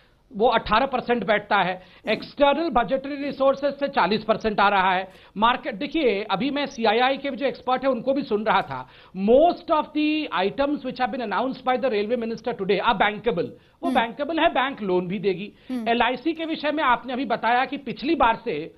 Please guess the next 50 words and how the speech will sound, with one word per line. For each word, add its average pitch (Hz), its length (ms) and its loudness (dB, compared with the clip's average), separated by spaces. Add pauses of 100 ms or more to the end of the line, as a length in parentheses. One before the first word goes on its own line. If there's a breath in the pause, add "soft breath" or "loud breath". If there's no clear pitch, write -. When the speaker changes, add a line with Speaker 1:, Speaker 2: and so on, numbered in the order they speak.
(240 soft breath)
Speaker 1:
बड़े 240 280 4
रूप 294 240 -4
में 302 120 -4
एलआईसी 220 580 0
से, 302 120 -6
अ, 202 500 0
पैसा 208 300 -2
लेना 214 360 0
और 190 200 -2
वो 262 60 0
भी 294 60 10
Speaker 2:
लेकिन 339 260 2
Speaker 1:
बहुत 240 280 0
ही 277 80 -6
सुविधाजनक 254 640 -2
तरीके 214 320 -6
से, - 0 -
Speaker 2:
संबित, 320 380 4 (100)
Speaker 1:
ये 233 100 4
अभी, 247 180 6
Speaker 2:
संबित। 302 180 0
Speaker 1:
अ, 185 240 -8
हमने 220 280 -2
देखा 202 300 0
है। 180 340 -2
Speaker 2:
संबित, 349 460 2
ये 415 100 0
सब, 392 160 0
Speaker 1:
जी। 254 260 -2
Speaker 2:
सब 370 200 0
कुछ 427 200 -6
सत्ता 370 340 4
पर 381 180 4
ही 349 80 2
है, 330 100 4
अगर 320 180 2
देखा 302 300 4
जाए 359 220 2
तो 381 100 -4
ग्राउंड 294 400 2
पर 427 180 0
क्या 381 200 4
कुछ 427 240 -8
हो 392 120 -2
रहा 370 100 4
है 294 80 2
ये 294 100 -2
भी 339 80 -6
तो 392 120 -4
बताएं। 330 400 -2